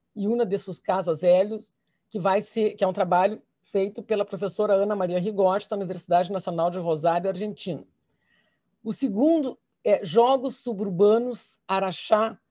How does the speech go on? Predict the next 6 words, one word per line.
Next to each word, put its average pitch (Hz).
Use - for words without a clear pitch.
versus 185
Pampulha. 240
É 202
um 208
trabalho 202
apresentado 196